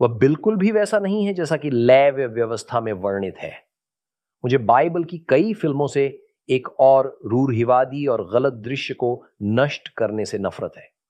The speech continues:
ओह, ये सच नहीं है। वास्तव में मुझे ऐसा करना बहुत पसंद है, लेकिन कुष्ठ रोग बहुत दुर्लभ था।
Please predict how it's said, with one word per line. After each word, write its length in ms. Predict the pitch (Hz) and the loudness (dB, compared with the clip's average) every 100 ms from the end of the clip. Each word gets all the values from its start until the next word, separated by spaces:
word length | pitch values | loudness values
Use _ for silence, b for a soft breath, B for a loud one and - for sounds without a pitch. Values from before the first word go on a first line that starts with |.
| _ - | _ -2
ओह, 400 | 98 90 - - _ _ - | 0 0 -4 -18 _ _ -12
ये 60 | 101 | -6
सच 300 | 120 113 113 | -4 -4 -8
नहीं 200 | 104 80 | -8 -10
है। 160 | - _ _ _ _ - | -14 _ _ _ _ 0
वास्तव 420 | 98 107 - 127 | 2 2 -2 -4
में 100 | 117 | -2
मुझे 300 | 110 98 104 | -4 -4 -4
ऐसा 180 | 98 113 | -4 -6
करना 320 | - 95 98 | -6 -6 -6
बहुत 560 | 90 - 101 - 107 - | -8 -6 -4 -2 -4 -4
पसंद 300 | - 90 78 | -12 -14 -16
है, 100 | - _ _ _ _ _ - | -18 _ _ _ _ _ -4
लेकिन 240 | 104 110 | -4 -4
कुष्ठ 380 | 98 - 170 - | -4 -2 -2 -2
रोग 500 | 123 127 127 120 120 _ | -4 -2 -2 -4 -12 _
बहुत 420 | 95 104 104 98 | -2 0 2 -2
दुर्लभ 520 | 82 82 101 101 92 76 | -6 -4 -2 -2 -4 -4
था। 340 | - - - | -12 -14 -16